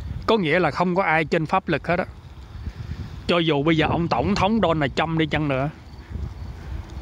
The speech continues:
cái luật là áp dụng cho cả,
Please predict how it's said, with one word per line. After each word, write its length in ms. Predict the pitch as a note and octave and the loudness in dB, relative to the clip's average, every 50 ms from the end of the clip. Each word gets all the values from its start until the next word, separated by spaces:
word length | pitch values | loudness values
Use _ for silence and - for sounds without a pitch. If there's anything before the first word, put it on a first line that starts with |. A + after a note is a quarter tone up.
| - - - - - - - - - - - - - - - - - - - - - - - - - - - - - - - - - - - - - - - - - - - - - - - - - - - - - - - - - - - - - - - - | -14 -14 -16 -18 -18 -18 -20 -20 -20 -20 -20 -20 -20 -20 -20 -20 -20 -20 -20 -20 -20 -20 -20 -20 -20 -20 -20 -20 -20 -20 -20 -20 -20 -20 -20 -20 -20 -20 -20 -20 -20 -20 -20 -20 -20 -20 -20 -20 -20 -20 -20 -20 -20 -20 -18 -16 -12 -10 -6 -6 -6 -6 -4 -2
cái 100 | - G#3 | 2 2
luật 280 | G#3 G3 E3+ - - - | 4 4 2 2 0 0
là 100 | C#3+ C#3+ - | -2 0 2
áp 180 | D3 G3 - | 0 0 0
dụng 260 | - E3 C3 C3 C#3+ C#3+ | 0 -2 0 0 2 2
cho 100 | D#3 C#3 | 2 2
cả, 680 | - C#3 A#2+ A#2 A#2+ C#3 E3 F#3 G3 G#3 G#3 F#3 | 0 -2 -2 0 2 2 4 4 4 2 2 0